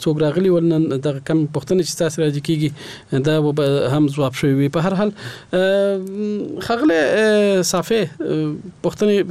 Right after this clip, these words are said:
تاسې هم یادداشت کړي ځان سره، یا مو واورېدلې. آه، که په دې اړه یو څو په اړه یې تاسو نظر ورکوئ، یو څو په اړه به، آه، ښاغلی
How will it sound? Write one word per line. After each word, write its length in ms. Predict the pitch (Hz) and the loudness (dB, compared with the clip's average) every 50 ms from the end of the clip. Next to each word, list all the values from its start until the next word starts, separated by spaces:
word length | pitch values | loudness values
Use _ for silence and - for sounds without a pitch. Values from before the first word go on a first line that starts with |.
| - - | -4 -4
تاسې 220 | 196 190 185 - | -2 -2 -2 -2
هم 160 | 196 185 185 185 | 0 0 2 2
یادداشت 300 | 175 165 165 151 - - | 2 2 0 -2 -2 -4
کړي 220 | 190 185 185 180 | -2 -2 0 2
ځان 160 | 175 170 160 | 2 2 2
سره، 500 | 151 - 175 165 165 160 160 - - - 135 135 139 143 | 0 0 0 0 2 0 0 0 -2 -2 -4 -4 -2 -2
یا 100 | 135 131 | -2 -2
مو 120 | 127 131 | 0 0
واورېدلې. 500 | 151 170 175 170 170 156 160 160 170 151 151 - - - - - - - | 2 2 2 2 2 0 0 0 -2 -2 -2 -6 -12 -14 -16 -14 -8 -4
آه، 400 | - 139 135 131 135 135 127 131 | -2 -2 0 0 0 0 0 -2
که 100 | 120 - | -2 -2
په 120 | 151 - 180 | -2 0 0
دې 100 | 220 226 226 | 2 2 2
اړه 160 | 226 220 - - - - - - 175 175 151 151 143 - | 2 0 -2 -4 -8 -14 -14 -12 -12 -10 -10 -8 -4 0
یو 140 | 170 160 165 | 0 0 0
څو 280 | - - 190 190 175 156 | 0 0 2 2 2 2
په 120 | 175 170 | 0 0
اړه 40 | 165 | 0
یې 80 | 160 | 0
تاسو 300 | 160 185 190 175 - 190 | 0 0 -2 -2 0 0
نظر 220 | 180 165 165 170 160 | 0 2 2 2 2
ورکوئ، 280 | 165 156 - - 156 | 0 0 0 0 -2
یو 60 | 147 139 | -2 -2
څو 160 | - 151 139 143 | -2 -4 -2 0
په 60 | 147 | 0
اړه 100 | 143 139 | 0 2
به، 220 | 143 135 139 139 - - | 2 2 0 0 0 0
آه، 180 | 120 123 123 | 0 0 0
ښاغلی 380 | 120 123 131 127 131 131 139 | 0 -2 -2 -2 0 0 -2